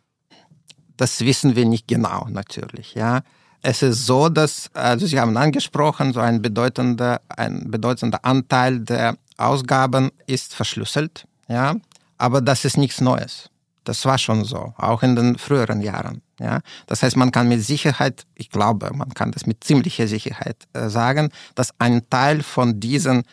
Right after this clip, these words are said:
Ausgaben, die verschlüsselt sind, das sind auch versteckte Militärausgaben, ja. Oder vielleicht auch zum Beispiel die Ausgaben für die sogenannte nationale Sicherheit und darunter fa-, fallen zum Beispiel die Polizei oder die Geheimdienste, ja. Das heißt,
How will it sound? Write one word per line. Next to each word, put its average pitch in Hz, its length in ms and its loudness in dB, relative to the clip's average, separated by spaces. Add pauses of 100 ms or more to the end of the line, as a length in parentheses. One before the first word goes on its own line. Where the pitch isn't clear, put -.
Ausgaben, 123 560 2
die 120 100 -2
verschlüsselt 123 640 -2
sind, - 320 -8
das 117 140 -2
sind 131 220 0
auch 143 260 2
versteckte - 540 -4
Militärausgaben, 110 1040 -4
ja. 117 140 -2 (220)
Oder 123 200 2
vielleicht 123 460 2
auch 120 180 2
zum - 220 -6
Beispiel 160 320 -4
die 185 200 -2 (180)
Ausgaben 123 560 2
für 117 160 -4
die 113 220 0
sogenannte 117 540 2
nationale 113 560 2
Sicherheit 131 600 -2
und 113 160 2
darunter 120 420 0
fa-, - 320 -4
fallen 120 320 0
zum 190 140 -4
Beispiel 165 320 0
die 120 100 -2
Polizei 117 680 0
oder 113 260 -2
die 110 200 -4
Geheimdienste, 110 760 -4 (220)
ja. 113 180 -4 (760)
Das 135 180 -2
heißt, 165 260 2